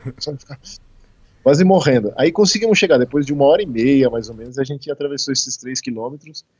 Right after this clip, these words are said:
e chegamos lá em cima. Quando a gente chegou lá em cima, a gente trombou com um casal de colombianos que a gente já tinha conhecido lá atrás na carretera austral, que também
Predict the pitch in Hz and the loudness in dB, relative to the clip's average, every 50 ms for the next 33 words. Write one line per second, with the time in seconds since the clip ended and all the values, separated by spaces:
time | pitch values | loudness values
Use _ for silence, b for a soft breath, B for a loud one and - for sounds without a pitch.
0 | _ _ _ _ _ _ - - 165 175 165 135 147 143 143 147 170 196 185 - | _ _ _ _ _ _ -6 -2 0 2 4 4 4 6 6 6 6 4 2 0
1 | - 127 117 110 - - 123 127 123 - - 139 127 139 139 139 135 131 - 147 | -2 -4 -6 -6 -4 -6 -6 -6 -6 -4 -4 0 2 4 4 4 2 0 -2 -4
2 | 151 151 147 165 147 - - - 175 175 165 143 151 165 160 - 170 165 156 - | -4 -4 -4 -6 -8 -12 -6 -2 0 0 2 2 2 2 2 0 -6 -8 -2 0
3 | 160 147 151 156 170 156 - 165 160 151 143 127 117 120 123 131 156 160 147 131 | 2 4 4 4 2 2 0 0 2 2 2 2 0 0 2 2 2 2 0 -2
4 | 120 - - _ _ _ _ _ _ _ _ _ - 127 135 160 156 - 160 147 | -8 -12 -14 _ _ _ _ _ _ _ _ _ -14 -12 -10 -10 -10 -8 -4 -2
5 | 160 156 151 - - - 190 208 190 - 170 170 147 135 139 - - - 175 185 | 0 0 0 -2 -8 -6 -4 -4 -2 0 2 2 2 2 0 -2 -4 -8 -8 -10
6 | 180 131 113 110 - _ _ _ _ _ _ _ - 123 151 190 240 302 294 _ | -14 -14 -18 -20 -20 _ _ _ _ _ _ _ -4 0 2 2 2 0 0 _
7 | - 151 156 165 175 165 135 139 - - 135 127 131 127 - - 123 120 117 110 | 0 2 4 4 4 2 2 0 -2 0 0 0 0 0 -2 -2 -2 -2 -2 -4
8 | - - - 113 127 147 165 - _ b b b b b - 175 151 - 190 185 | -4 -6 -4 -2 0 0 0 -2 _ b b b b b -20 -16 -4 0 0 0
9 | 170 165 180 208 247 294 277 | 2 0 -2 -2 -2 -4 -6